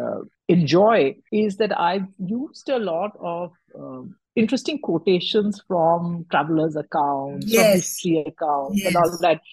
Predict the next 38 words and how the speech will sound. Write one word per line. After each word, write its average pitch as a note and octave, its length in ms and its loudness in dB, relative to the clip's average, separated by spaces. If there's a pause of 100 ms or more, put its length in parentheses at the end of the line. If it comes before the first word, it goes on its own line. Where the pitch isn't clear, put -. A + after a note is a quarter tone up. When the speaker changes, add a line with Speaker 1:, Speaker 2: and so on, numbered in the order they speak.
(140)
Speaker 1:
and G#3+ 160 0
put G#3+ 180 -2
them F3+ 220 2
in, D#3+ 140 2
Speaker 2:
Yeah. D#3 180 -2
Speaker 1:
you A3 40 2
know, C4+ 180 0 (180)
um, G#3 140 2
Speaker 2:
Yeah. G#3 220 4
Speaker 1:
just G#4+ 260 -6
to C4 140 -6
make G3+ 280 -6
it, G3+ 140 -6 (120)
uh, C#3+ 140 -6 (340)
uh, F3 80 -4
more, G#3 420 2
uh, D#3+ 140 0 (120)
kind F3 140 0
of F3 120 -6
interesting. E3 500 -8
What E3 140 0
did F#3+ 160 -2
people, E3+ 400 0 (140)
what F3 160 0
did F#3 140 -2
somebody, F3 440 0 (180)
um, D#3 400 -2 (320)
three A#3+ 140 2
hundred G#3+ 320 4
years F#3+ 240 6
ago E3+ 240 2
say F3+ 240 0
about D#3 320 2
Humayun's D3 420 -8
tomb? - 240 -14 (240)
Speaker 2:
Yeah. F3 380 0
Speaker 1:
You G#3+ 140 2
know, C#4 140 0